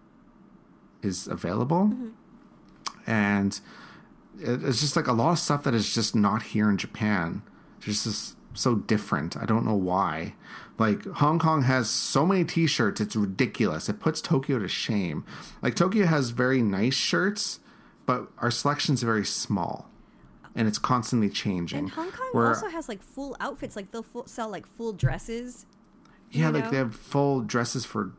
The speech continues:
Speaker 1: small children
Speaker 2: Uh-huh.
Speaker 1: and stuff.
Speaker 2: For adults.
Speaker 1: In Hong
Speaker 2: I bought a
Speaker 1: Kong
Speaker 2: dress there in the past.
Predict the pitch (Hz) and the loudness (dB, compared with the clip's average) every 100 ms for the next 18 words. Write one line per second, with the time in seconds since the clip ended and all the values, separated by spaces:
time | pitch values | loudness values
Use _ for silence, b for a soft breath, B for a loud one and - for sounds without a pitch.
0 | - - 110 98 - 156 170 160 160 156 | -14 -6 -4 -4 -2 0 2 2 2 0
1 | 156 - 156 156 311 262 262 453 494 120 | -2 -2 0 0 0 0 2 2 2 2
2 | 120 170 160 170 165 165 - - 226 180 | 2 2 2 2 2 0 -4 -8 -10 -8
3 | 175 - 151 - - | -8 -8 -8 -6 -8